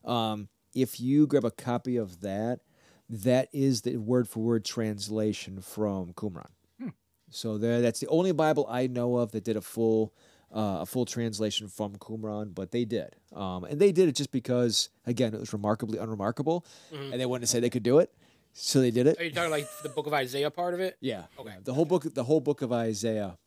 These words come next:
Speaker 1: is, uh, is from Qumran in the I S V.
Speaker 3: Gotcha.
Speaker 1: Yeah.
Speaker 3: Okay.
Speaker 1: So, uh, not that it's gonna be different than any other translation, but, <laughs> but it's kinda cool they did that, though.
Speaker 3: Yeah, no,
Speaker 1: Yeah.
Speaker 3: it is.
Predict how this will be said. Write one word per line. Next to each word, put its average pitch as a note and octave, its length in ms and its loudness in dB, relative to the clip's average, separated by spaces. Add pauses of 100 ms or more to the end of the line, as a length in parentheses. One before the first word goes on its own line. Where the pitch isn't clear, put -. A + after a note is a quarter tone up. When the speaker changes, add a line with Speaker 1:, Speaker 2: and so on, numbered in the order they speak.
(120)
Speaker 1:
is, G#2+ 420 -6
uh, F#2+ 220 -6
is G#2 120 -8
from G2+ 160 -10
Qumran G2 560 -8
in F#2 120 -16
the E2+ 100 -14
I F2 140 -14
S E2 180 -14
V. - 140 -18 (200)
Speaker 3:
Gotcha. B2+ 320 -12 (200)
Speaker 1:
Yeah. - 140 -20
Speaker 3:
Okay. - 120 -20 (600)
Speaker 1:
So, F2+ 520 -8 (120)
uh, G2 360 -6 (220)
not B2 240 -2
that A2+ 80 0
it's G#2+ 100 -2
gonna A2+ 140 -8
be G#2 100 -6
different G#2+ 300 -10
than G2 180 -12
any E2+ 180 -16
other G2 200 -10
translation, C3+ 560 -12
but, D#3+ 180 -4 (420)
<laughs> - 880 -20
but G#3+ 100 8
it's G3+ 120 2
kinda A#3+ 320 2
cool A3+ 240 2
they F3 100 4
did C#3+ 220 4
that, D#2+ 240 -14
though. - 160 -18
Speaker 3:
Yeah, G3+ 120 -4 (140)
no, E3+ 120 -10
Speaker 1:
Yeah. A#2 100 -10 (120)
Speaker 3:
it D3+ 80 -8
is. - 220 -10